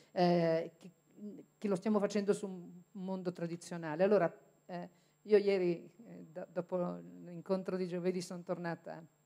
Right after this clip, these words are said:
Milano, ho fatto lezione e proprio casualmente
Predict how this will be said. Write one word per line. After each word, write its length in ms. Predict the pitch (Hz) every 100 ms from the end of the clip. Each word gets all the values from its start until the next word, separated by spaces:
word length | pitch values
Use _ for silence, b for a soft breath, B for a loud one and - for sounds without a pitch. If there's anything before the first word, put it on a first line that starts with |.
| -
Milano, 420 | 185 202 190 196
ho 60 |
fatto 320 | 185 170 170 180
lezione 640 | 185 - 208 175 160 202 b b b b b b -
e 400 | 202 202 - - - _ _
proprio 300 | - 208 208
casualmente 1080 | - 185 180 175 196 196 165 151 170 175 -